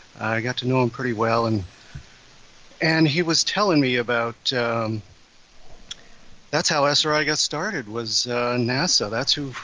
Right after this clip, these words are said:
that's who funded it. It was okayed. If it wasn't for Wernher von Braun, there'd be no S R I. Russell was looking for funding, and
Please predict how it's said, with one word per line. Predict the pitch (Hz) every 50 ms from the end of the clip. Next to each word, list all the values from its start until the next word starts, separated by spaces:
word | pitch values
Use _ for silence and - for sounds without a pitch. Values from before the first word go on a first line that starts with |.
| - - - - - - - - - - -
that's | - 135 143 -
who | - 147
funded | - - 151 151 180 180 147 110
it. | 107 107 107
It | 113 110
was | 117 113 -
okayed. | - - 156 156 - - - 160 160 147 120 110 107 104 113 - - - - - - - - - - - - - - - - - - -
If | 151 - 170
it | 147
wasn't | 147 170 208 202 180 156 127
for | - 135 127
Wernher | 123 120 143 147 143 131
von | 113 110 110 110 107 101
Braun, | 90 120 139 147 139 110 101 101 101 107 110 110 -
there'd | 131 123 117 110
be | 117 107
no | 104 113 113 110
S | 113 117 - - 117
R | 110 104
I. | 104 131 170 175 147 117 107 107 113 110 - - - - - - - - - -
Russell | 127 139 143 - - 160 151
was | 143 139 123 123 135
looking | 143 135 - 131 127
for | 123 - 110
funding, | 104 - - - 151 156 147 120 104 101 98 104 107 104 104 - - - - - - - - - - -
and | 110 117 117 113 113 113 113 110 104